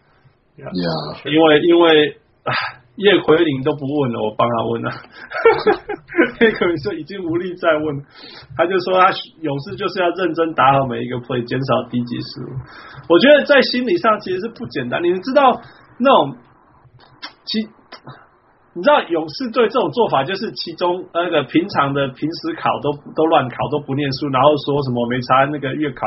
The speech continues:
Speaker 2: 或者是联考，或者是那什么国考的时候，我就会，我就会专心了。但是我们的头脑不是这样子的啊，你懂我意思吗？That's not how our brain is wired.我们的头脑就是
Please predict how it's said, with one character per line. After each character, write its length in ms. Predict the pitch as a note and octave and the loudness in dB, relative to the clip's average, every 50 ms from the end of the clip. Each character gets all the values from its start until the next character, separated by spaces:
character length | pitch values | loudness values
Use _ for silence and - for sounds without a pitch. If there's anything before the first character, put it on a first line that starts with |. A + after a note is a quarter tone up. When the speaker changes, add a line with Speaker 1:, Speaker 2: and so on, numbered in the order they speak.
| A2 | -4
Speaker 2:
或 80 | B2 C3+ | -2 -4
者 80 | B2+ B2 | -4 -4
是 40 | C3+ C3 | -4 -2
联 220 | B2+ A#2+ A#2+ C3 | -2 -2 -2 -4
考， 80 | - - A2 G#2+ - - - _ - - - - - _ _ - | -4 -4 -4 -4 -4 -8 -12 _ -20 -20 -20 -20 -20 _ _ -2
或 100 | E3+ D3+ | 2 4
者 100 | C#3+ C#3 | 4 4
是 140 | C3 D3 D#3 | 4 4 2
那 140 | D3+ D#3 D3 | 2 2 2
什 100 | B2+ B2+ | 2 0
么 260 | A#2+ B2 B2 B2+ B2 B2 | 0 2 2 2 2 0
国 180 | - C3+ C#3 D#3 | 2 4 4 4
考 200 | D3 - A#2 A#2+ | 4 4 2 2
的 80 | A#2+ A#2+ | 2 0
时 140 | A#2 - C#3+ | 0 0 0
候， 80 | C#3 C3 A#2 | 2 2 0
我 60 | A2 | 0
就 140 | A2 C3+ B2+ | -2 -2 0
会， 60 | B2 A#2 G#2+ G2 - - - - | 0 0 -2 -4 -8 -14 -10 -6
我 140 | A2+ A2 | -6 -4
就 160 | A2 - C#3+ C#3+ C#3+ | 0 2 4 6 6
会 180 | C#3+ C3+ B2+ A#2 | 6 4 4 2
专 140 | - - B2 B2 B2 | 2 2 2 2 2
心 240 | A#2+ - A#2+ A2 | 0 -2 -4 -2
了。 240 | G#2+ G#2 G#2 G#2+ - _ _ _ - - - - | -2 -2 -4 -6 -8 _ _ _ -20 -20 -4 2
但 100 | C3+ B3+ | 4 4
是 120 | A#3+ B3+ C#4+ | 6 6 6
我 80 | G3+ | 6
们 100 | E3 D#3+ | 4 4
的 120 | F3 G3 G3 | 4 2 2
头 180 | - - G3 | 4 4 4
脑 220 | A#3 A#3 F3 D3 - | 4 4 4 2 0
不 80 | - | -2
是 160 | E3 - G#3+ G3+ | -6 -6 -6 -4
这 80 | - A3+ | 0 0
样 160 | G3 E3+ C#3 | 0 0 -2
子 120 | - C#3+ | -8 -8
的 100 | B2+ C3+ | -6 -4
啊， 300 | C3 A#2+ B2 C3+ C#3 C3 _ - | -2 -2 -2 -4 -6 -8 _ -16
你 80 | - | -8
懂 160 | - E3+ C#3 D3 | -4 -4 -2 -2
我 40 | |
意 60 | D#3+ D#3 | -4 -6
思 100 | C#3+ D3 | -6 -6
吗？ 200 | C3+ C3 - - | -6 -6 -4 0
That's 200 | - G#3+ A3+ A3+ A3 | 2 2 2 0 -2
not 200 | G#3+ A#3+ A#3+ A#3 | -2 0 0 0
how 200 | A3 - F#3+ G3 G#3 G3+ | 0 0 0 2 2 2
our 160 | F#3 E3 E3 D#3+ C#3+ | 2 2 0 -2 -4
brain 400 | C#3+ D3+ D#3+ F3 F#3 F#3+ F#3+ - - _ _ _ _ _ - - - - - - - - _ _ _ _ _ _ | -4 -2 0 0 0 -2 -6 -12 -18 _ _ _ _ _ -18 -14 -12 -12 -12 -12 -16 -20 _ _ _ _ _ _
is 160 | - D3+ D3+ C#3 C3 | -2 -2 -2 -2 -2
wired. 600 | B2+ C3 C#3 D3 D#3 E3 D#3 C3+ A#2+ A#2 - - _ _ _ - - | -2 0 2 4 4 4 2 0 -2 -6 -10 -16 _ _ _ -14 -8
我 80 | - D#3+ | -4 -2
们 60 | E3+ | 2
的 100 | G3+ A3 G#3+ | 2 2 2
头 200 | - G3 G#3 B3 | 4 4 4 4
脑 180 | A#3+ F#3 D3+ | 4 2 2
就 160 | D3 - A3 | 0 -2 -4
是 300 | G3 - A3+ G3+ F3+ - | -4 -2 -2 -4 -4 -6